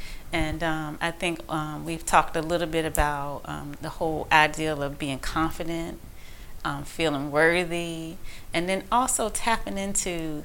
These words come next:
that little extra thing and, and remembering your own divinity, remembering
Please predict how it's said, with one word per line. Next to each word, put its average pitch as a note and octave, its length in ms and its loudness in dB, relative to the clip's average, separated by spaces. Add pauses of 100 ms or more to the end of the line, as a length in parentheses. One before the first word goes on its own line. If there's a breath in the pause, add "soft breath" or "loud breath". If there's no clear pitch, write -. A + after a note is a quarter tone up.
(120)
that D#3+ 160 -2
little E3 280 -2
extra E3 420 4
thing - 540 -6
and, C#3+ 340 -4
and D#3 280 -6
remembering E3 500 -2
your - 180 0
own D#3 200 0
divinity, D#3 540 -4
remembering D#3+ 480 -2